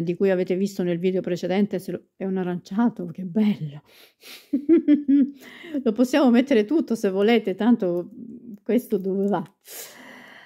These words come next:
Allora, ok, ehm, è un aranciato. E se fosse stato un rosato, però dico, an-,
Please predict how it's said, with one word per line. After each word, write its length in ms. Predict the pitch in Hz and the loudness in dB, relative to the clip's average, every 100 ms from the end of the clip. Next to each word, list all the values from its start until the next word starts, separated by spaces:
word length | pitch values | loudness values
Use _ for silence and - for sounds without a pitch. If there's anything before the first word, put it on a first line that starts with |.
| _ | _
Allora, 420 | - 285 226 196 | 0 2 4 4
ok, 180 | 254 - 196 175 180 - - | 2 0 0 0 0 -4 -4
ehm, 1040 | 226 220 214 202 202 202 202 202 208 220 233 _ _ _ _ _ | 0 2 2 0 0 0 0 0 2 0 -2 _ _ _ _ _
è 100 | - | -6
un 80 | 208 | -4
aranciato. 720 | 175 165 160 160 156 220 208 _ _ _ _ _ _ _ | -4 -6 -8 -8 -4 -4 -4 _ _ _ _ _ _ _
E 80 | - | -12
se 220 | - - - 240 - _ _ _ _ _ _ _ _ _ _ _ _ _ _ - | -12 -14 -14 -16 -18 _ _ _ _ _ _ _ _ _ _ _ _ _ _ -14
fosse 240 | - 202 208 | -8 -6 -2
stato 260 | 226 220 | 0 0
un 60 | 175 | -2
rosato, 520 | 190 233 240 170 175 | -2 0 0 0 -6
però 300 | 170 185 233 | -4 0 0
dico, 340 | 185 175 180 180 - _ - | 0 -4 -2 -4 -6 _ -12
an-, 240 | 185 - | -10 -10